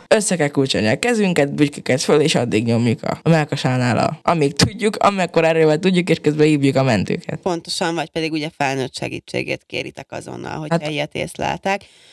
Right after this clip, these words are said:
Speaker 2: Ö, nem régen elkezdett keringeni egy közösségi oldalon egy történet, amit egy anyuka írt meg.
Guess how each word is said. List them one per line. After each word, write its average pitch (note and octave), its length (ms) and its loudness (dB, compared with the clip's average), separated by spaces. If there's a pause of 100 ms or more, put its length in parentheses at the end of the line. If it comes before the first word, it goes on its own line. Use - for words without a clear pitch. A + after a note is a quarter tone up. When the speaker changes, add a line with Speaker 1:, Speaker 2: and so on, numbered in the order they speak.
(120)
Speaker 2:
Ö, F3+ 200 2
nem G3 440 -2
régen E3 340 0
elkezdett D#3 520 -4
keringeni D3 640 -4
egy C#3+ 320 -4
közösségi D3 720 -6
oldalon C#3 460 -2
egy C#3+ 180 -4
történet, C#3 580 -4
amit C#3 180 -8
egy C3+ 120 -8
anyuka C3+ 380 -6
írt C#3+ 340 -6
meg. E3 340 0